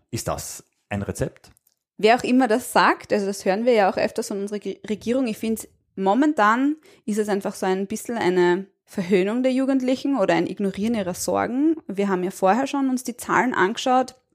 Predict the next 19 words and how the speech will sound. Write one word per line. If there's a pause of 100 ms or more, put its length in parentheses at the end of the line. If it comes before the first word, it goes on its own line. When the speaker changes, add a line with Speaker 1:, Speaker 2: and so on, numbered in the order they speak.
(340)
Speaker 2:
Wir
haben
uns
angeschaut,
wie
schaut
der
Arbeitsmarkt
aus.
Das
heißt,
wir
haben (320)
fast
vierhunderttausend
Arbeitslose,
wir
haben,
ähm,